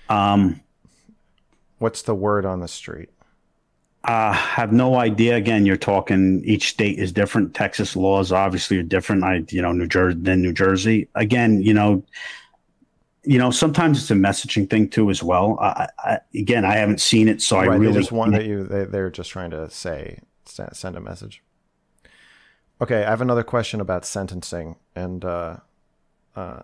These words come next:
Speaker 2: sentencing for, um, C sam. When, uh, the new Supreme Court justice was doing her confirmation, she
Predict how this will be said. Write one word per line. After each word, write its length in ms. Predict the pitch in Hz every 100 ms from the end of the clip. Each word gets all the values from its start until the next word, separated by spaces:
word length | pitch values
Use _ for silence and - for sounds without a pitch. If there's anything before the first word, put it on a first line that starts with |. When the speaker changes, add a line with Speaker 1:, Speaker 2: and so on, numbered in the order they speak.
| -
Speaker 2:
sentencing 640 | - 123 113 107 104 95
for, 520 | - 95 90 87 - -
um, 440 | 92 90 87 85 _ _ _ _ _ _ _
C 200 | - 107
sam. 340 | - 87 85 - _ _ _ _ _ _ _ _ _ _ _ _
When, 500 | 110 113 107 104 107 _ _ _ -
uh, 400 | 104 101 98 95 - _ _ _ _ _ _ _
the 380 | 113 98 101 101
new 400 | 101 110 117 120
Supreme 460 | 113 - - 120 110
Court 280 | - 110
justice 800 | 95 98 87 - 85 87 - - _ _ _ _ _ _
was 680 | 95 95 95 92 92 - -
doing 260 | 104 98 95
her 140 | 95
confirmation, 1000 | - 101 92 95 92 90 90 80 82 92 _ _ _ _ _ _ _ _ _ _ _ _ _ _ _
she 880 | - - 110 107 107 104 101 101 104